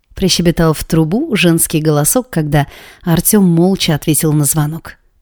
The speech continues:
«Смотря от чего», уклончиво отозвался он. «Нормальной жизни Света помешала уже давно». И тогда он с ней развёлся. После этого уже прошло больше года, а она всё продолжает названивать.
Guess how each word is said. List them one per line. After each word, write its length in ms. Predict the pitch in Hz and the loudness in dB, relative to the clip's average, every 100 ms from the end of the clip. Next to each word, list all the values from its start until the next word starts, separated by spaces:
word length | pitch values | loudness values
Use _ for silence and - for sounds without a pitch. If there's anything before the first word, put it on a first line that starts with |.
| _ _ _ _ _ _ _ _ _ | _ _ _ _ _ _ _ _ _
«Смотря 520 | _ - 180 170 220 254 | _ 0 2 2 2 0
от 80 | |
чего», 560 | - - 175 151 131 151 _ - | -2 0 2 2 -4 -8 _ -8
уклончиво 600 | 160 - 156 143 160 143 | -6 0 0 0 -2 -4
отозвался 640 | - 143 147 160 147 156 | -4 -6 -4 -6 -4 -4
он. 160 | 147 143 _ _ _ - - - - | -8 -12 _ _ _ -20 -20 -20 -8
«Нормальной 500 | - 180 247 339 220 | 2 4 6 6 6
жизни 480 | 190 233 226 190 170 | 6 4 6 6 4
Света 340 | 147 - 190 160 | 2 0 0 0
помешала 460 | 170 165 - 170 | 2 2 2 0
уже 180 | 160 156 | 0 0
давно». 340 | 156 147 147 - _ _ _ _ _ | -2 -2 -4 -10 _ _ _ _ _
И 100 | 208 | -6
тогда 320 | 185 214 220 | -2 2 2
он 100 | 240 | 2
с 120 | 160 180 | 2 2
ней 140 | 160 | 2
развёлся. 520 | 156 151 143 139 - - _ _ - - - | 2 -2 -6 -6 -6 -8 _ _ -18 -18 -14
После 280 | - 220 277 | -4 2 2
этого 280 | 320 190 180 | 4 4 4
уже 260 | 170 175 175 | 4 4 2
прошло 340 | 180 165 190 | 0 0 0
больше 360 | 160 196 - 208 | 2 0 2 -2
года, 380 | 226 277 175 135 | 0 2 0 -2
а 160 | 151 | -2
она 200 | 147 156 | 0 0
всё 260 | 180 - 190 - - - - | 0 2 0 -2 -20 -20 -8
продолжает 760 | - 165 165 156 143 160 175 - | -2 2 2 2 0 2 2 2
названивать. 840 | 170 165 165 165 143 147 135 - | 2 2 2 2 2 -2 -8 -10